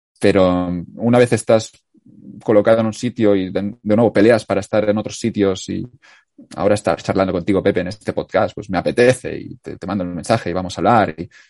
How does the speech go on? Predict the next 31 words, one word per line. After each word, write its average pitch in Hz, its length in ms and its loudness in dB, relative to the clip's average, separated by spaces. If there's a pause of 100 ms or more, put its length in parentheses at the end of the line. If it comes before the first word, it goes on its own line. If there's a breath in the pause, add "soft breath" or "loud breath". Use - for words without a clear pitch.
(140 soft breath)
yo - 180 -8
creo 107 160 0
que 101 60 2
al 104 40 -4
final 98 220 0
vas 95 100 0
aprendiendo 85 340 -4
cosas 117 440 0
y - 40 -20
quizá 95 280 -2
esto 92 400 -2
lo 92 120 -2
escucha - 400 -4
alguien 95 220 2
y 90 160 -6
te 92 100 -8
manda 98 140 -2
un 95 60 -2
mensaje 95 480 -4
y - 20 0
luego 92 440 0
tiras 101 200 2
de 98 60 -2
este - 240 -6
hilo 95 280 2 (260 soft breath)
y - 60 -6
vas 82 140 0
aprendiendo 95 340 -2
otras 87 220 -6
cosas, 92 300 -4
¿no? 120 160 -8